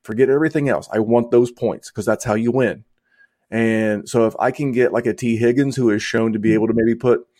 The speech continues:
you know, if Diggs was putting twenty in your roster last year in P P R, and I can maybe go back just a little bit with, like, a, a T Higgins and get me, like, fifteen, sixteen, seventeen, but then add an entire other player,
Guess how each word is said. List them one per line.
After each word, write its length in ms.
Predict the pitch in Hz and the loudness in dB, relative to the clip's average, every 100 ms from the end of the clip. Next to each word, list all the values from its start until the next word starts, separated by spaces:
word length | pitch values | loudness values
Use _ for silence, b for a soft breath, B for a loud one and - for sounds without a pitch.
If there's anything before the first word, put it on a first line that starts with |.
| b b b b b | b b b b b
you 100 | 117 | -2
know, 140 | 123 117 | 2 2
if 160 | 113 | 2
Diggs 240 | 131 143 131 | 2 2 0
was 140 | 123 | -4
putting 480 | - 131 131 117 - _ _ _ | 0 0 0 -6 -6 _ _ _
twenty 400 | - 139 143 143 | -8 -2 0 2
in 80 | 139 | 0
your 240 | 135 123 | 0 -2
roster 520 | 92 117 107 127 - 123 | -2 0 0 -2 -4 -2
last 360 | 117 127 - | 0 -2 -4
year 120 | 131 | -4
in 80 | 120 | -4
P 160 | 127 131 | -2 -4
P 160 | 123 | 0
R, 340 | 113 117 120 120 B B B | 2 2 0 -4 B B B
and 640 | 110 110 110 107 107 104 - | -2 0 0 -2 -4 -6 -4
I 140 | 110 | -4
can 220 | 110 110 | -4 -2
maybe 220 | 110 113 107 | 0 0 0
go 200 | 104 90 | -2 -2
back 380 | 95 101 - - | -4 -4 -6 -10
just 220 | 143 - | -10 -6
a 60 | |
little 300 | 101 117 139 | -2 0 0
bit 360 | 135 160 160 - | 2 2 2 0
with, 120 | 123 | -2
like, 200 | 123 123 | -2 0
a, 160 | 120 - | 0 0
a 80 | 110 | -4
T 220 | 135 123 | -6 -2
Higgins 340 | 127 123 127 | -2 0 -2
and 100 | 117 | 0
get 120 | 113 120 | 0 0
me, 80 | |
like, 180 | 110 98 | -2 -2
fifteen, 400 | - 131 - 123 | -4 -4 -4 -8
sixteen, 340 | - - 123 117 | -8 -8 -8 -4
seventeen, 580 | 104 110 190 196 226 - _ b b b b - | -4 -4 -4 -4 -4 -10 _ b b b b -2
but 160 | 123 | 2
then 200 | 131 135 | 2 2
add 240 | 117 131 135 | 0 0 0
an 100 | 127 | 0
entire 580 | 104 - 98 117 135 104 | -2 -2 -4 -2 -2 0
other 220 | 123 113 | 2 0
player, 560 | - 113 117 123 135 | 0 2 4 2 0